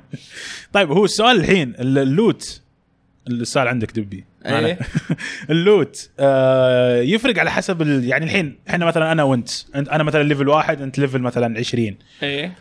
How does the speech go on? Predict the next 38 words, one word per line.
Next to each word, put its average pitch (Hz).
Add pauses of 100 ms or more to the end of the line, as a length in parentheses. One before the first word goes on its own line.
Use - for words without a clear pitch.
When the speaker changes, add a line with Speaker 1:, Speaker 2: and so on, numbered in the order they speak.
Speaker 1:
لو 135
صار 190
في 180
مثلا، 151
لو 139
إحنا 165
سوينا 185
اللي 156
هو 160
شيرينج 143
لوت. - (160)
Speaker 2:
أوكي. 156 (160)
Speaker 1:
اللوت 196
اللي 175
ينزل، 123 (880)
ينزل 170
لي 160
أنا 151
شيء 151
خاص 139
وينزل 139
لك 139
أنت 147
شيء 147
خاص، 147 (320)
ولا 139
ينزل 151
شكل 143
واحد 127 (540)
مع 139
Speaker 2:
آه. 147
Speaker 1:
الكاب 156
ليفل 131
اللي 120
هو 131
محطوط؟ 127 (1300)
Speaker 2:
لا، 185
شوف، 175